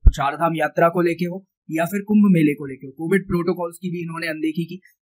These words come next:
जिनकी वजह से क्या पब्लिक के अंदर एक नाराजगी बन गई थी इनको लेके। एक साल में ही चुनाव है तो बीजेपी यहाँ पे नहीं चाहती थी कि इनके साथ move करें। तो ये तो हो गई पूरी political बातें।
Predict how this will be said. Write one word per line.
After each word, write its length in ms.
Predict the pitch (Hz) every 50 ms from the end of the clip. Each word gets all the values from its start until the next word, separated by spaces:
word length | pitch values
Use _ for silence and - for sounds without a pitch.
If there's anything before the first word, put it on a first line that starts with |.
| _ 147
जिनकी 280 | 180 185 202 190 247 233
वजह 180 | 220 208 214
से 140 | 208 208 208
क्या 120 | 190 226 226 -
पब्लिक 280 | 180 165 190 202 202 202
के 60 | 208
अंदर 240 | 196 190 185 185 185
एक 120 | 185 - 175
नाराजगी 460 | 147 - 165 170 127 135 139 143 135
बन 180 | 127 127 127
गई 120 | 123 123 127
थी 120 | 143 139
इनको 180 | 131 135 139 127
लेके। 240 | 123 120 _ _ _ _ _ _ _ _ _ _
एक 180 | 185 196 196 196
साल 220 | 208 202 196 202
में 100 | 208 208
ही 160 | 196 196 202 196
चुनाव 340 | 180 165 160 170 180 185 190
है 100 | 202 196
तो 320 | - _ _ _ 196 175
बीजेपी 440 | 160 160 160 170 170 175 196 190 180
यहाँ 220 | 165 151 151 160 143
पे 120 | 180 170
नहीं 320 | 147 135 139 151 175 196 196
चाहती 300 | - 185 175 180 190 190
थी 120 | 196 208 196
कि 140 | 214 208 - 180
इनके 240 | 180 175 165 190
साथ 240 | 175 185 185 185 175
move 200 | 165 151 147 135 127 -
करें। 200 | - 120 117 -
तो 1040 | _ _ _ _ _ _ _ _ _ _ _ _ _ _ _ _ _ 180 180 170
ये 120 | 208 240 233
तो 160 | - 277 254
हो 60 | 233
गई 120 | 233 302 285
पूरी 200 | - 240 240 285 294 -
political 460 | 214 165 160 160 165 139 - 139 135 131
बातें। 240 | 123 - - -